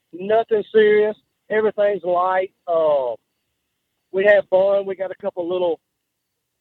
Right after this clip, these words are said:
field staff things we do, and we have fun with that. Uh, but it's, it's really nothing. I mean, we're gonna shoot a couple does and shoot a couple forked horns and, and have a blast, and hope everybody else enjoys it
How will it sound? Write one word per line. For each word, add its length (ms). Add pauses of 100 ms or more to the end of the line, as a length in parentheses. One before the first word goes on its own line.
field 280
staff 340
things 280
we 140
do, 360
and 80
we 120
have 160
fun 240
with 100
that. 360 (140)
Uh, 240 (680)
but 100
it's, 180
it's 240
really 220
nothing. 260
I 60
mean, 180
we're 80
gonna 220 (100)
shoot 100
a 40
couple 260
does 460
and 200 (600)
shoot 120
a 40
couple 320
forked 340
horns 480
and, 180 (600)
and 140
have 180
a 80 (140)
blast, 420
and 80
hope 220
everybody 500
else 200
enjoys 440
it 140